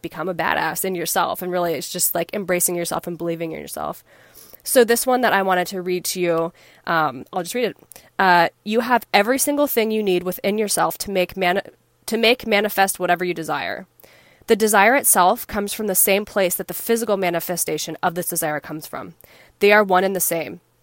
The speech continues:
They cannot exist without each other because they are each other. Trust in the truth that thoughts and things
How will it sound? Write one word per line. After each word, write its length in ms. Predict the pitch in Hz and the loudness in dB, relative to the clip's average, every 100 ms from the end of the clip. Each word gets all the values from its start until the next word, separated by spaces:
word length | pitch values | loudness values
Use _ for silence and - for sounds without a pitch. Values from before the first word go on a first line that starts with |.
| _ _ _ _ - | _ _ _ _ -8
They 200 | 208 202 | 0 0
cannot 380 | - 196 202 220 | 0 0 2 2
exist 360 | 214 185 202 | 0 -2 -2
without 300 | 202 - 175 | -4 -2 -2
each 140 | 185 233 | -2 -2
other 240 | 226 247 | 0 0
because 320 | 208 - 196 | -2 -6 -4
they 120 | 185 180 - | -2 -2 -2
are 180 | 170 | -2
each 200 | 175 160 | -2 -4
other. 300 | 147 143 - - - - - | -8 -10 -12 -16 -20 -20 -10
Trust 400 | - 208 240 - | 0 4 4 2
in 80 | 285 | 0
the 80 | |
truth 420 | 254 - 220 262 - - - | 0 0 -2 -4 -10 -12 2
that 160 | 196 | 2
thoughts 440 | - 196 185 - - | 4 4 4 2 -4
and 160 | 196 185 | -6 -4
things 460 | - 196 170 160 | 2 2 2 -4